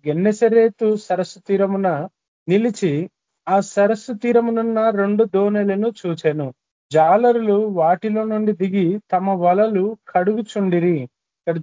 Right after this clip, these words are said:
చూసినట్లయితే యేసుక్రీస్తు మరి దేవుని వాక్యాన్ని,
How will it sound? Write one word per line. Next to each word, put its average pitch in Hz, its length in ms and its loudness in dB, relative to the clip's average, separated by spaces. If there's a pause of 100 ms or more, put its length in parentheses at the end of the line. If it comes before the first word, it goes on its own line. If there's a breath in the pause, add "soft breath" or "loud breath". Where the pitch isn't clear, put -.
చూసినట్లయితే 190 960 0 (380)
యేసుక్రీస్తు 196 1000 0 (400)
మరి 170 160 0
దేవుని 180 380 0
వాక్యాన్ని, 208 800 0